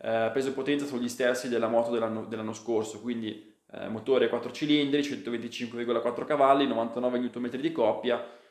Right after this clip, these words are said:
eh, per un peso molto alto, ragazzi, perché il peso è sempre il difetto delle Kawasaki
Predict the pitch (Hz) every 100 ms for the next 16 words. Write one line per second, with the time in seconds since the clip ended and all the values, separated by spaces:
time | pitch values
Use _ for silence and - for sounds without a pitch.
0 | _ - 113 117 143 147 139 135 123 131
1 | 123 123 120 127 101 95 - - - -
2 | - 107 107 101 131 135 127 113 131 117
3 | 110 113 123 123 120 117 139 160 123 107
4 | 113 123 -